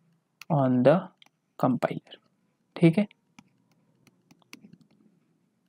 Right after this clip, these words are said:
So in this lecture we will be focusing on these four steps। ओके, हम इस four steps पे ज़्यादा focus करेंगे।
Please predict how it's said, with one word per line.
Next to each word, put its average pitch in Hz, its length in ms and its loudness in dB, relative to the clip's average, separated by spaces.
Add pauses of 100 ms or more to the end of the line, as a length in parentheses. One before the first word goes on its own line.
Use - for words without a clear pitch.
(2250)
So - 220 4 (100)
in 202 240 6
this 226 180 6
lecture 185 360 4
we 185 240 6
will 202 220 4
be 269 80 8 (1080)
focusing 170 600 4
on 285 100 2 (500)
these 240 280 4 (360)
four 160 140 6 (140)
steps। - 340 0 (340)
ओके, 160 240 2 (560)
हम 170 180 4
इस - 280 -4 (240)
four 170 260 4
steps 175 400 -2 (120)
पे 240 240 2 (720)
ज़्यादा 143 360 4
focus 170 400 2
करेंगे। 165 420 0